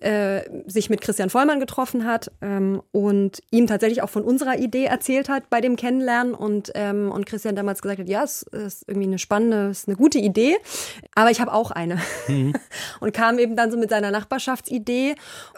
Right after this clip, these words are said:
Speaker 1: und damit kam Ti-, Till wieder sozusagen zu mir und, äh, hat mir davon erzählt. Dann habe ich Christian getroffen und für mich war das tatsächlich aufgrund wahrscheinlich wirklich meiner Historie und diesen Erfahrungen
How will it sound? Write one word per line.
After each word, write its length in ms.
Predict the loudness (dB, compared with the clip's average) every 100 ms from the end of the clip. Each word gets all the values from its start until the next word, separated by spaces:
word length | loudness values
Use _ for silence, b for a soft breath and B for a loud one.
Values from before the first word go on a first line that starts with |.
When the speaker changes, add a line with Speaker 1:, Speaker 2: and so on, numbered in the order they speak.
| -4
Speaker 1:
und 200 | -2 4
damit 480 | 4 4 2 -2 -4
kam 240 | 0 0
Ti-, 260 | 0 -4 -6
Till 300 | -2 0 2
wieder 180 | 2 0
sozusagen 480 | -2 -2 0 0 0
zu 140 | -2
mir 420 | -2 2 2 2 0
und, 320 | 0 0 -4
äh, 480 | -4 -2 -2 -6 -10 -14 -20 -20
hat 260 | -12 -10 -2
mir 80 | -2
davon 280 | -2 -4 -4
erzählt. 420 | -6 -2 2 2
Dann 100 | 0
habe 80 | -6
ich 120 | -12 -16 -18 -8
Christian 480 | -4 -2 0 0
getroffen 640 | 0 -6 -2 0 2 0 0 B B B B _ 2
und 200 | 4 4
für 140 | 4
mich 440 | 6 4 2 -8 -2
war 200 | 0 2
das 140 | 0
tatsächlich 760 | -2 -2 0 0 2 0 -2 -8
aufgrund 400 | -8 0 2 2 0 -8
wahrscheinlich 420 | -6 0 0 0
wirklich 280 | -4 -4 -2
meiner 180 | 0 0
Historie 640 | -2 -4 -4 -2 0 0
und 220 | 0 0
diesen 160 | -2 -2
Erfahrungen 640 | -4 -4 -2 0 0 -4